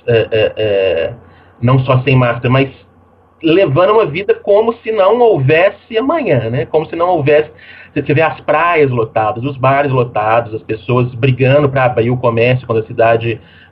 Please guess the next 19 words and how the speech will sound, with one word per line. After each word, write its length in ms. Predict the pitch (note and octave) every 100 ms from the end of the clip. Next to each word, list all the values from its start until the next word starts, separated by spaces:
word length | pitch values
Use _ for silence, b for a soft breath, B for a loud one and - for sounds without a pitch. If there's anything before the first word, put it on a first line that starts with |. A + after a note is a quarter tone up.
| _ -
fecha 340 | C3 B2+ C3 B2+
por 240 | B2+ A#2
vezes, 380 | A#2+ B2 B2+ -
quando 180 | A#2+ A#2
os 100 | A#2+
níveis 380 | B2 C3 B2+ B2+
estão 180 | B2+
muito 460 | B2 B2 C#3 E3 E3
intensos 680 | B2+ B2+ B2+ C#3 D3+ B2+ A2+
de, 220 | A2 A2 B B B B
de, 120 | - A#2
de 180 | B2
contaminação, 880 | B2 A#2 A2+ A#2 A2+ G#2+ - B2+ D3+
né? 120 | B2
De, 220 | B2 A2 G#2
de 200 | A#2 B2+
disseminação 720 | A#2 - A#2+ A#2+ A#2 B2 B2
da 60 |
doença. 560 | A#2+ A#2+ D#3+ E3 -